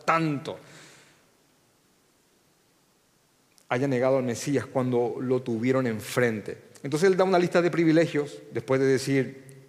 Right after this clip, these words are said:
"Mis parientes según la carne", dice el versículo cuatro, que son los israelitas, que son israelitas, de los cuales son la adopción, entiéndase,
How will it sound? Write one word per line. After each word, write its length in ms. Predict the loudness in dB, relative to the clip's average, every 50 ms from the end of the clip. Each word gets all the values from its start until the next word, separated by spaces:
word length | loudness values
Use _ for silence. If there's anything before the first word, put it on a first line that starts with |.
| -20 _ _ _ _ _ _
"Mis 160 | -8 -6 -4 -2
parientes 420 | -2 0 0 0 0 -2 -2 -2
según 260 | -2 -2 0 0 0
la 140 | 0 0 0
carne", 340 | 0 0 0 0 -2 -4 -6 -10 -16 -20 -20 -16 -14
dice 160 | -10 -2 -2
el 60 | 2 2
versículo 400 | 2 0 0 -2 -2 -2 0 2
cuatro, 420 | 2 2 2 2 0 -2 -2 -4 -10 -16 -20 -20 -2
que 120 | 0 0 0
son 340 | 2 2 2 4 4 4
los 320 | 6 6 4 2 0 -8 -14 -16 -18 -20 -20 -20 -20 -10
israelitas, 720 | -6 -2 2 4 4 6 4 4 2 0 -4 -6 -8 -8 -10
que 100 | -10 -10
son 220 | -6 -4 -6 -4
israelitas, 680 | -2 0 2 2 2 2 2 -2 -4 -8 -10 -12 -16 -20 -20 -20 -20 -20 _ _ _ _ _ _ _ _ _ _ _ _ _ _ _ _ _
de 160 | -2 2 2
los 140 | 4 2 2
cuales 480 | 2 2 4 4 4 2 0 -2 -8 -14 -18 -20 -20 -20
son 320 | -6 -2 0 0 2 2
la 80 | 2 2
adopción, 800 | 2 0 0 0 0 -2 -2 -2 2 2 4 4 2 -2 -6 -10 -14 -14 -8
entiéndase, 840 | -8 -8 -2 0 2 2 4 2 2 2 2 2 2 2 0 -6 -14